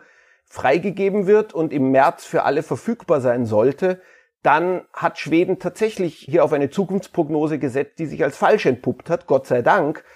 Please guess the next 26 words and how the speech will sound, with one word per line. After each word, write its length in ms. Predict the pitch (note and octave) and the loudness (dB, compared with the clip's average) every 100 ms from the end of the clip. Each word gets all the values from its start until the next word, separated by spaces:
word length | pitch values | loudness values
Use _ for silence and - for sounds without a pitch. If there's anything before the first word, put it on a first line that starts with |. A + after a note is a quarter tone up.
| - - | -20 -10
Das 180 | B2 C3 | -6 -2
wäre 140 | D3 | 0
natürlich 340 | D3+ D3+ C#3+ | 0 -4 -6
sehr 120 | - C3+ | -2 -4
erfreulich. 680 | - C#3+ F3+ E3 G#3+ - _ - _ _ - | 0 2 4 4 0 -10 _ -20 _ _ -6
Aber 640 | A#2 A#2+ D#3 G3 G#3 G#3+ _ _ _ _ _ | 0 4 4 4 4 2 _ _ _ _ _
wenn 240 | B2+ D3 E3+ | 0 0 2
dem 160 | D3+ | 2
nicht 280 | D#3+ B3 - | 0 -4 -2
so 140 | G#3 E3 | 0 2
ist, 360 | C#3 - - - | 0 -4 -12 -2
dann, 400 | C#3 D3+ F3+ F#3+ | 0 2 0 -4
äh, 540 | - C#3+ E3 E3 A#2+ - - | -6 -4 0 0 0 -4 -8
hat 280 | E3 - | -6 -4
Schweden 540 | - C3 C3 D#3 G3 F#3+ | -6 -2 0 2 -2 -4
tatsächlich 840 | F3+ - A#2+ - E3+ F3+ - - _ _ _ _ _ _ - | -10 -8 -10 -6 -6 -6 -8 -20 _ _ _ _ _ _ -2
eine 340 | C#3 D3 C#3 _ _ | 0 0 -2 _ _
konsequent 680 | - D#3 D#3 - B2 D3 F3+ | 0 0 0 -2 0 0 0
und 100 | D3 | 2
logisch 380 | C3 D#3 F3 D#3+ | 2 2 0 -4
richtige 300 | E3+ F3+ F3+ | -6 -2 -4
Entscheidung 380 | F3 A3+ A#3 C3+ | -4 -2 0 0
getroffen 440 | A2+ G2+ F#2+ A2+ | -2 -4 -4 -6
in 120 | A#2 | -8
dieser 200 | A#2 A2+ | -6 -8
Situation. 580 | G2+ A2 A2+ - G#2 | -8 -6 -6 -2 -4